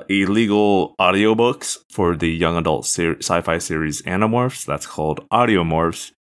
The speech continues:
Uh, it can be found wherever you would find a podcast, really, but also on my website,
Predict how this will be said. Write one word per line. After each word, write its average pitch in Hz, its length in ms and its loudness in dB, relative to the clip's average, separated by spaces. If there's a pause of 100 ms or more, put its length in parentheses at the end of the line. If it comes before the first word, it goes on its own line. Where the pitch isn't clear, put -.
(180)
Uh, 80 120 0
it 82 80 -4
can 90 120 -4
be 87 120 0
found 87 540 0
wherever 85 480 2
you 82 380 0
would 78 180 -2
find 78 260 -4
a 73 40 -2
podcast, 76 720 -2
really, 73 300 -4
but 71 200 -6
also 78 240 -2
on 85 120 0
my 85 120 2
website, 90 540 0